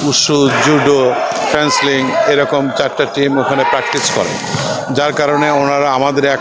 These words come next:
মাসের পরিবর্তে ওনারা আমাদের আঠারো তারিখ থেকে আঠাশ তারিখ পর্যন্ত বরাদ্দ, আহ, দিয়েছেন। কিন্তু এটাকে আমরা আরও মিনিমাম তিন দিন যাতে এক্সটেনশন হয়, পনেরো তারিখ থেকে হয়, সেজন্য আমরা চেয়েছি। আজকে ওনাদের, আহ, ক্রীড়া পরিষদে গিয়েছিলাম,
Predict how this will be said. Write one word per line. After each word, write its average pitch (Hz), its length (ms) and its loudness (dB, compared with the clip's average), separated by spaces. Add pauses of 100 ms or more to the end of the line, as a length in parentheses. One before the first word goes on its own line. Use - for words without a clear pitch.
মাসের 151 320 0
পরিবর্তে 151 640 2 (400)
ওনারা 139 360 0
আমাদের 143 280 0 (100)
আঠারো 151 400 0
তারিখ 156 300 2
থেকে 156 180 0
আঠাশ 139 320 0
তারিখ 147 240 0
পর্যন্ত 143 440 0
বরাদ্দ, 131 500 0 (320)
আহ, 127 120 0
দিয়েছেন। 131 480 0 (400)
কিন্তু 156 240 -2
এটাকে 151 340 0
আমরা 143 320 0
আরও 143 180 2
মিনিমাম 147 460 2
তিন 147 360 0
দিন 156 240 2
যাতে 147 260 0
এক্সটেনশন 135 440 -2
হয়, 127 200 0
পনেরো 139 240 0
তারিখ 135 260 0
থেকে 143 220 -2
হয়, 120 260 0 (380)
সেজন্য 143 340 2
আমরা 135 240 0
চেয়েছি। 143 460 -2
আজকে 143 320 0
ওনাদের, 135 400 2
আহ, 135 560 -4
ক্রীড়া 139 200 0
পরিষদে 131 400 0
গিয়েছিলাম, 135 580 0